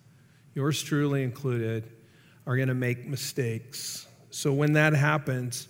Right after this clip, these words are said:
who are the people that you're gonna count on to help you up? Who are your go-to people? Will there be anyone there to help you get back up and start running again in the race of life?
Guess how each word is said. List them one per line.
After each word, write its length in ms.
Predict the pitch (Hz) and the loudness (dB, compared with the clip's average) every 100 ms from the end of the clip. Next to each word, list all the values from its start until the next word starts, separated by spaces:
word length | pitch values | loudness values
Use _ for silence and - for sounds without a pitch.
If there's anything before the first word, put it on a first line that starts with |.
| - - - - - | -20 -20 -20 -20 -10
who 200 | - 160 | -2 2
are 80 | 165 | 4
the 100 | 175 | 4
people 480 | - 139 - 110 113 - - | 0 -2 -2 -8 -8 -16 -8
that 100 | 123 | -4
you're 160 | 131 131 | -2 -2
gonna 240 | 127 123 - - - | -2 -4 -8 -20 -2
count 320 | 147 139 131 | 2 4 2
on 240 | 117 110 - | -2 -6 -6
to 140 | 120 | -6
help 260 | 117 120 135 | -4 -6 -4
you 160 | 143 | -4
up? 140 | 143 117 - - - - _ - _ _ - - - | -4 -8 -16 -20 -20 -20 _ -20 _ _ -20 -20 -4
Who 120 | - | 4
are 60 | 180 | 6
your 140 | 180 | 6
go-to 400 | 143 160 160 151 | 6 4 4 2
people? 420 | 123 127 107 107 - - - | 0 -4 -4 -10 -12 -18 0
Will 120 | 151 160 | 4 6
there 160 | 160 | 6
be 260 | 131 196 214 | 8 8 8
anyone 440 | 180 151 147 139 | 8 6 4 6
there 680 | 139 156 143 120 113 - - - - - - - _ - | 8 8 6 4 -2 -10 -20 -20 -20 -20 -20 -20 _ -2
to 80 | 151 | 2
help 200 | 139 151 | 4 2
you 80 | 139 | 0
get 240 | 127 123 | 0 -2
back 300 | 127 123 123 | 0 0 0
up 360 | 127 117 - - - - - _ _ - - - _ _ _ | -2 -4 -6 -20 -20 -20 -20 _ _ -20 -20 -20 _ _ _
and 120 | 127 | -6
start 260 | 117 139 123 | 0 2 2
running 360 | 120 127 127 117 | 2 2 0 -2
again 280 | 113 113 | -2 -2
in 100 | 117 | -2
the 100 | 113 | -4
race 300 | 110 113 110 | -4 -6 -6
of 120 | 117 117 | -8 -6
life? 580 | 120 113 104 - - | -6 -6 -8 -10 -14